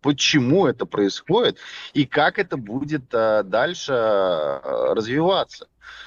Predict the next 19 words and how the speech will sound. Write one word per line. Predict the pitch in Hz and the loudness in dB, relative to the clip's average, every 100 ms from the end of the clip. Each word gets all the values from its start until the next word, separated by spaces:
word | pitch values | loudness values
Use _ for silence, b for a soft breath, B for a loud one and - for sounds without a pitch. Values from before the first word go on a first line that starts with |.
| B B B | B B B
Особенно | - 131 - 254 302 247 | -4 -2 0 2 2 2
стали | - 196 208 190 | 0 0 2 0
бежать | 147 151 170 185 | -2 -4 -2 -4
по | - | -6
коже | 147 175 156 156 | -6 -4 -2 -2
мурашки, | 147 139 139 170 247 - 170 | -2 -2 0 0 -2 -4 -8
когда | 131 123 131 165 | -6 -2 0 0
он, | 151 127 - | -2 -6 -8
он, | - 143 143 | -4 -2 0
а, | 139 135 127 - | 0 0 -2 -4
прям | 147 156 127 | -2 0 -2
вот | 117 107 | -6 -2
я | 117 113 104 98 73 60 | 0 2 2 2 -2 -6
его | 113 131 | -4 -2
смотрю, | 127 - - 113 110 139 214 220 | -2 -6 -8 -6 -6 -6 -6 -6
слушаю, | - 196 214 117 104 | -6 -6 -2 0 2
и | |
он | 98 92 127 | 2 2 0
говорит: | 123 113 | 0 -2